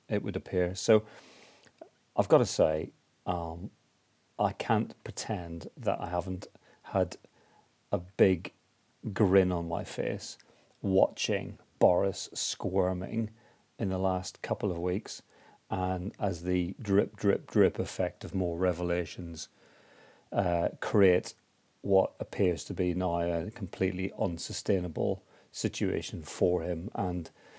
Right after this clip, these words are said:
if I was a betting man, I think we'll be having a new Prime Minister in the next few months.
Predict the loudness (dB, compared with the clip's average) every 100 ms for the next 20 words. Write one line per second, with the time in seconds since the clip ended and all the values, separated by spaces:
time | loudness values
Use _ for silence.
0 | -20 -20 -6 -4 4 4 4 2 0 -2
1 | -4 -4 -6 -6 -6 -6 -6 -6 -6 -4
2 | -4 -4 -6 -6 -6 -6 -6 -6 -4 -6
3 | -8 -10 -10 -8 -6 -4 -4 -6 -12 -14
4 | -20 _ _ _ _ _ -12 -2 0 2
5 | 0 -6 _ -10 -8 -10 -12 -10 -10